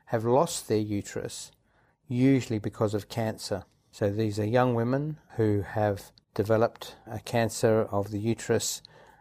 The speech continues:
that needs the uterus to be removed, perhaps with the conservation of the ovaries if it hasn't spread anywhere. And again, we can take the, that patient through ovarian stimulation, collect eggs,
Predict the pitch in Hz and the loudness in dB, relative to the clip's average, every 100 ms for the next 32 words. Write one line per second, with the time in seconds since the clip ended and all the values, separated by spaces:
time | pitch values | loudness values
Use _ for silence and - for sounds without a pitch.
0 | _ 113 - 110 113 104 - 107 104 - | _ -2 0 0 0 0 -4 0 0 -2
1 | 101 - 107 101 98 98 104 123 127 127 | -8 -4 -4 -2 -2 -2 2 4 4 2
2 | - - _ _ - 101 110 - - 104 | -4 -20 _ _ -2 2 2 0 -8 -6
3 | - - 117 104 110 107 104 - 107 104 | -6 -2 -2 0 0 2 0 -2 -6 -6
4 | 95 110 117 123 127 120 120 110 98 - | -6 -8 2 4 4 2 2 0 -6 -8
5 | 101 - - - _ - 107 95 - - | -14 -14 -20 -20 _ -6 -6 -6 -12 -8
6 | - 123 117 113 113 110 107 _ _ _ | 0 2 2 0 0 -2 -2 _ _ _
7 | _ - 120 110 - 110 107 107 - _ | _ 0 0 0 0 2 2 -2 -8 _
8 | - 101 107 101 107 - 104 _ _ - | -12 -8 -6 -2 -2 -2 -10 _ _ -2
9 | 95 - - 113 107 - 107 - - 170 | -2 -8 -4 0 0 -2 -8 -8 2 4
10 | 139 107 _ _ _ _ 123 107 113 107 | 4 0 _ _ _ _ 2 4 4 4
11 | 104 - 107 104 117 113 - 110 - 160 | 0 -4 -4 0 2 0 -2 -6 0 0
12 | - 104 101 101 - | 2 0 0 0 -10